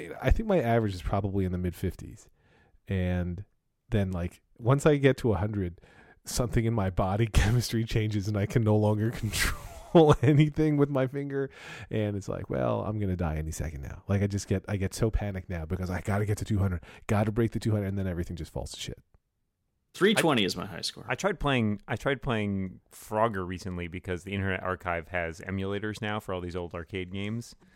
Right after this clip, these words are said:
Speaker 2: Oh,
Speaker 1: Nice.
Speaker 2: nice.
Speaker 3: And Frogger is both hard and not fun. <laughs>
Speaker 2: Really?
Speaker 3: So we'll see how this goes.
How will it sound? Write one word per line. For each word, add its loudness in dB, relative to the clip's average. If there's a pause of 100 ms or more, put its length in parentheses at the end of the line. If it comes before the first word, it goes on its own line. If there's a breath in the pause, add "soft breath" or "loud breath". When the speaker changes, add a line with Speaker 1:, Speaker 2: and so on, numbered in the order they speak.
Speaker 2:
Oh, -2
Speaker 1:
Nice. -4
Speaker 2:
nice. -8
Speaker 3:
And -4
Frogger 2
is -2
both -2
hard 0 (100)
and -4
not -6
fun. -8 (600 loud breath)
<laughs> 8 (1400 loud breath)
Speaker 2:
Really? 6
Speaker 3:
So 8
we'll 10
see 6
how 12
this 4
goes. -4